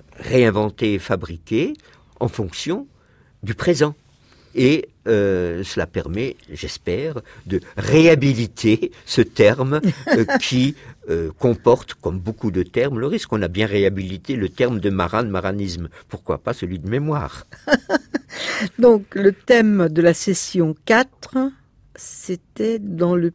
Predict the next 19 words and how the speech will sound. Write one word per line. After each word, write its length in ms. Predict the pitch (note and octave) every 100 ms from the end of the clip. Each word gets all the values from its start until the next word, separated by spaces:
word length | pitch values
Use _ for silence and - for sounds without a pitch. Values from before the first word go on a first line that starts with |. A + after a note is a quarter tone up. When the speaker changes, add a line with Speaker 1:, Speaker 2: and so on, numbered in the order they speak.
| _
Speaker 2:
pli 240 | - C4+
des 140 | A#3 G3
pouvoirs. 880 | - F3+ E3+ D#3 C#3+ B2 F2+ A2+ E3 _ _ _
C'est 280 | - - F#3
très 240 | - G3
énigmatique, 680 | F#3 E3 D#3 D3+ - - A#3
je 120 | F#3
trouve. 460 | E3 - E3+ F3 F#3 _ _ _
Speaker 1:
Alors 240 | - D#3+ E3
là, 140 | F3+
c'est, 640 | F3+ - D#3 D3+ D3 - -
euh, 240 | - C3 B2
mon 200 | A#2 G#2+
collègue, 640 | - G2+ E2+ E2+ C#3+ E3
euh, 840 | E3 - - G2+ F#2 F2+ F2 F2 C2+ D#2+
Patrick 360 | - A2 - A2+
Boucheron, 640 | E2+ G2 - - A2 G2 F#2 -
qui, 440 | - G2 F2+ F2
euh, 320 | E2 D#2+ D#2